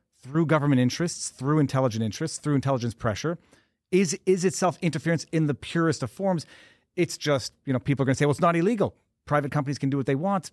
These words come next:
but, you know, are, are they private entities when they're acting at the behest of pressure, wink, wink, nudge, nudge? Uh,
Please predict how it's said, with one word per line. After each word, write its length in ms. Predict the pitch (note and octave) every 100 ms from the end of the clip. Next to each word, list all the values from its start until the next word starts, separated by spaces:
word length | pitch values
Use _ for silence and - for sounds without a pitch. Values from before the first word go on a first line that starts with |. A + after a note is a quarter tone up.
| _
but, 220 | E3 D3+
you 80 | D3
know, 160 | D3 C#3 _ _ _
are, 160 | D3+ D3+
are 120 | D3+ D3
they 100 | C3+
private 300 | C3+ B2+ C3
entities 340 | D#3+ C3+ B2
when 100 | B2
they're 140 | B2
acting 240 | A#2+ A#2+ C3
at 80 | A#2
the 80 |
behest 480 | G2 B2 A#2 C#3 -
of 200 | C3 A#2+ A2 _
pressure, 480 | - D3 B2+ C3+ C3 - - _
wink, 220 | C3+ C#3
wink, 180 | C3 A#2
nudge, 240 | A#2 A2
nudge? 300 | B2+ C#3+ G#2 - - _ _ _ _ -
Uh, 160 | B2+